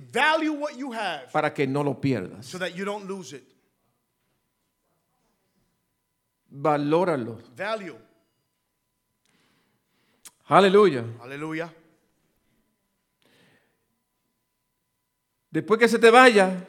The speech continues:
Speaker 1: After you lose it or
Speaker 2: tú notas
Speaker 1: leave,
Speaker 2: el vacío.
Speaker 1: you notice the emptiness.
Speaker 2: Después que se te mueras,
Speaker 1: After they die,
Speaker 2: tú notas el vacío.
Speaker 1: you notice the emptiness.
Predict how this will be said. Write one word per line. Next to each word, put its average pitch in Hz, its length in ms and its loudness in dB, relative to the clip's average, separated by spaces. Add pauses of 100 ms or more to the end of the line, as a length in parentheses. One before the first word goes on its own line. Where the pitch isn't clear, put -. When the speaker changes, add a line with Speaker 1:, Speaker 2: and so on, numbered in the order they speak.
(200)
Speaker 1:
After 233 320 -14
you 233 140 -14
lose 277 300 -12
it 339 100 -10 (200)
or 175 80 -8
Speaker 2:
tú 226 100 4
notas 240 260 8
Speaker 1:
leave, 220 40 8
Speaker 2:
el 220 100 2
vacío. 208 540 2 (720)
Speaker 1:
you 185 120 -14
notice 254 380 -6
the 233 140 -10
emptiness. 277 360 -8
Speaker 2:
Después 185 220 2
que 233 80 4
se 233 100 2
te 233 120 2
mueras, 226 760 6
Speaker 1:
After 233 300 -4
they 233 180 0
die, 262 360 -2
Speaker 2:
tú 240 100 2
notas 233 320 4
el 214 120 2
vacío. 202 540 -2
Speaker 1:
you 202 100 -14
notice 254 300 -8
the 262 100 -10
emptiness. 294 720 -10